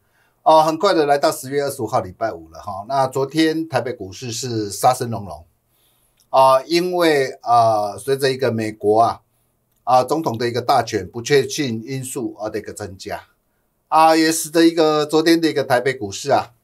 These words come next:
啊，出现了一个开高震荡走低的一个走势哈。那很多人看到昨天的一个下杀，啊，maybe 心里，呃，可能，啊，会有所的一个担心啊或害怕，啊，但是你可以看到，在你担心害怕的一个时候，今天立马就怎样？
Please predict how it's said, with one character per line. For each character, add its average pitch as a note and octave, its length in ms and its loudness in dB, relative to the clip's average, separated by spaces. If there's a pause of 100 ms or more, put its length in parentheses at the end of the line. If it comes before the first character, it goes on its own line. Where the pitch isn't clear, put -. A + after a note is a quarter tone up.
(420)
啊， C3+ 260 4
出 D#3+ 140 -4
现 D#3+ 160 0
了 C3+ 80 -4
一 - 20 -10
个 A2+ 120 -4
开 B2+ 180 -2
高 B2 180 2
震 B2 240 -4
荡 A#2 180 -2
走 F2 200 -10
低 A2+ 240 -8
的 G2+ 160 -4
一 F#2 80 -10
个 F#2+ 180 -6
走 - 180 -10
势 - 240 -10
哈。 A2 280 -2
那 E3 120 4
很 C#3+ 160 -4
多 E3 140 -2
人 C3+ 140 -2
看 D3+ 120 -2
到 D3 140 0
昨 B2 160 -4
天 C#3 140 -2
的 C3 80 -10
一 - 20 -12
个 A2 80 -8
下 A#2 220 0
杀， A2 340 -2 (500)
啊， C#3+ 200 6
maybe E3+ 320 -2
心 D#3 300 -2
里， G#2+ 420 -4
呃， A2+ 140 -2
可 A#2 160 -2
能， A2+ 380 0
啊， A2 360 4
会 C3 300 2
有 A#2 220 -2
所 G2 200 -6
的 G2+ 140 -10
一 G#2 80 -10
个 G#2 140 -6
担 A2+ 260 -2
心 A#2 400 -8 (140)
啊 G#2 160 -8
或 A#2+ 180 -4
害 A2+ 180 -2
怕， - 300 -8 (560)
啊， F3 100 4
但 A3 200 4
是 A3+ 120 -6
你 D#3 140 -4
可 E3+ 100 -2
以 E3 60 2
看 D#3+ 160 -2
到， D#3 140 2
在 G3+ 140 0
你 C3+ 120 -2
担 D3+ 160 -2
心 D#3+ 140 -4
害 C#3+ 160 -2
怕 C#3+ 120 2
的 A#2+ 80 -2
一 A2 40 -4
个 G#2+ 100 -8
时 G#2 140 -8
候， B2 100 0
今 C#3 220 -8
天 C#3 160 -2
立 C#3+ 160 -6
马 G#2 120 -4
就 G#2 140 -6
怎 F2+ 160 -10
样？ F2+ 140 -8